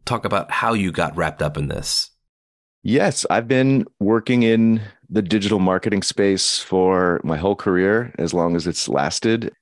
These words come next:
Speaker 2: circa Y two K during the first dot-com boom bust cycle. So I've seen it all develop.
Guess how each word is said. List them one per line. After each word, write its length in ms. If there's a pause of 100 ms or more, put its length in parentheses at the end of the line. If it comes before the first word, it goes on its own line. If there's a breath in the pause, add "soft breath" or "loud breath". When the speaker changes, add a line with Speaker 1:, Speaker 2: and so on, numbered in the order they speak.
(160)
Speaker 2:
circa 340
Y 260
two 200
K 400
during 320
the 80
first 440
dot-com 800 (460 soft breath)
boom 240
bust 300
cycle. 500 (380)
So 180
I've 160 (140)
seen 240
it 80
all 280
develop. 560